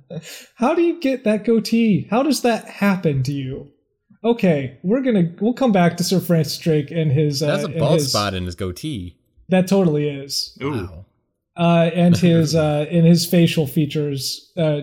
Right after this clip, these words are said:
Speaker 1: you know, facial hair choices. Tim, where do you wanna go?
Speaker 3: I've gotta go with Washington Irving.
Speaker 1: Nice.
Speaker 3: Because he has written a book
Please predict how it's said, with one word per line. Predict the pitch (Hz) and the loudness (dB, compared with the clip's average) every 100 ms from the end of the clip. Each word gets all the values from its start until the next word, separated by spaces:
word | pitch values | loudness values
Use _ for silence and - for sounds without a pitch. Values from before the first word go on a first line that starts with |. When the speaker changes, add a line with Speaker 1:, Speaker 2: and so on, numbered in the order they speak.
| 147 | -2
Speaker 1:
you | 170 | 0
know, | 151 | 0
facial | 160 147 165 | -2 -2 0
hair | 131 147 139 131 | 0 -2 -2 -6
choices. | 160 143 131 139 123 - _ _ - | -6 -4 -6 -6 -10 -12 _ _ 0
Tim, | 254 277 | 4 4
where | 190 262 | 4 4
do | 233 | 6
you | 208 277 | 4 4
wanna | 226 160 | 4 2
go? | 143 135 123 - _ - - | -2 -8 -12 -14 _ -20 -10
Speaker 3:
I've | 127 151 160 | -6 -6 -4
gotta | 135 117 | -2 -2
go | 104 101 | -2 -2
with | 98 98 | -2 -4
Washington | 101 101 104 104 98 | -4 -6 -6 -8 -8
Irving. | 95 90 90 90 - - _ _ | -8 -8 -10 -10 -14 -20 _ _
Speaker 1:
Nice. | 143 151 160 151 - - - _ _ | -4 0 2 2 0 -2 -6 _ _
Speaker 3:
Because | 104 113 104 95 | -8 -4 -4 -2
he | 131 131 | -2 -4
has | 127 107 | -4 -4
written | 110 98 104 | -2 -2 -6
a | |
book | 92 92 90 _ - | -4 -6 -8 _ -16